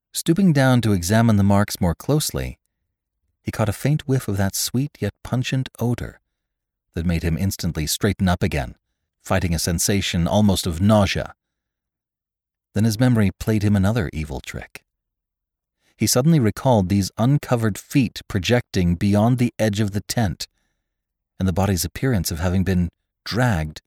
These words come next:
towards the opening. The man's shrinking from something by the door when he woke later. The details now beat against his trembling mind with concerted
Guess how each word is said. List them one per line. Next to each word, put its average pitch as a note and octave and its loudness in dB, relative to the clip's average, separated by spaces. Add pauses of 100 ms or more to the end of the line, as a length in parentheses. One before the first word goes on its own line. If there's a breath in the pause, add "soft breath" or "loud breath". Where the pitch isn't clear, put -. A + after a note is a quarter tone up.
(180)
towards F#2 -2
the - -4
opening. F2+ -8 (1000)
The F2+ -2
man's F#2+ 2 (420)
shrinking C3+ 2
from F2 -2
something G#2+ 0
by F2 0
the E2 -2
door E2 0
when F2 0
he F2+ 0
woke F#2 -2
later. - -8 (1200)
The A2 -2
details F#2 0
now F#2+ 2
beat C3 -2
against G#2+ 0
his F2 -4
trembling G2+ 2
mind F#2+ 2
with F2+ -4
concerted F2+ -2